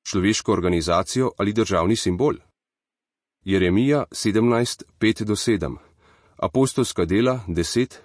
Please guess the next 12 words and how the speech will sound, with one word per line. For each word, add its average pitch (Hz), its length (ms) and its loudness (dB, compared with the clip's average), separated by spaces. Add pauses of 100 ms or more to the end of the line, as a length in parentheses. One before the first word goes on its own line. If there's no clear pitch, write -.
(120)
petindvajset 101 800 0
in 92 140 -2
šestindvajset 80 920 -2 (340)
in 90 160 -2
prvo 127 280 0
Janezovo 117 760 0
pet, - 380 -2
enaindvajset. 87 840 -2 (1400)
Ali 151 220 2
povišuje 131 640 2
en 110 240 2
narod 95 440 0